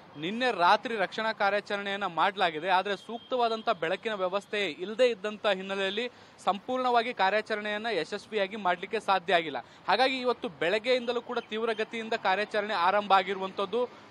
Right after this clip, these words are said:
ಒಂದೊಂದು ಬೋಗಿಗಳ ಮೇಲೆ ಮತ್ತೊಂದು ಬೋಗಿ ಬಿದ್ದಿರುವಂತ ಹಿನ್ನೆಲೆಯಲ್ಲಿ ಹಂತ ಹಂತವಾಗಿ ಕಾರ್ಯಾಚರಣೆಯನ್ನ ಮಾಡ್ಬೇಕಾಗಿರುವಂತದ್ದು, ಮತ್ತೆ ಇದಕ್ಕೆಲ್ಲ ಕ್ರೇನ್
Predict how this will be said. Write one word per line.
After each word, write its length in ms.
ಒಂದೊಂದು 400
ಬೋಗಿಗಳ 480
ಮೇಲೆ 220
ಮತ್ತೊಂದು 420
ಬೋಗಿ 260
ಬಿದ್ದಿರುವಂತ 560
ಹಿನ್ನೆಲೆಯಲ್ಲಿ 680
ಹಂತ 260
ಹಂತವಾಗಿ 540
ಕಾರ್ಯಾಚರಣೆಯನ್ನ 720
ಮಾಡ್ಬೇಕಾಗಿರುವಂತದ್ದು, 1040
ಮತ್ತೆ 200
ಇದಕ್ಕೆಲ್ಲ 300
ಕ್ರೇನ್ 380